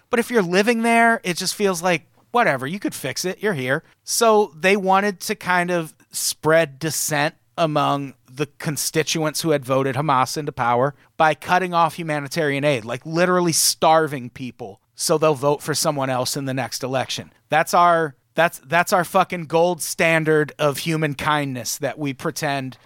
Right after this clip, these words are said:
to spread all around the world. We starve motherfuckers when they vote for the wrong party in other countries. We did it in Venezuela, and it seems like that's what we were trying to do here, and it worked. Hamas lost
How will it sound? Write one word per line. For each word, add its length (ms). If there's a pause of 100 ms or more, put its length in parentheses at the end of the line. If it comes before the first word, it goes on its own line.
(100)
to 420
spread 640
all 200
around 300
the 60
world. 440
We 100
starve 680
motherfuckers 680
when 140
they 140
vote 260
for 120
the 100
wrong 400 (220)
party 520
in 160
other 220
countries. 480
We 100
did 220
it 100
in 100
Venezuela, 760 (240)
and 320
it 180 (260)
seems 560
like 160
that's 280
what 160
we 120
were 140
trying 360
to 80
do 140
here, 220
and 100
it 80
worked. 320
Hamas 400
lost 480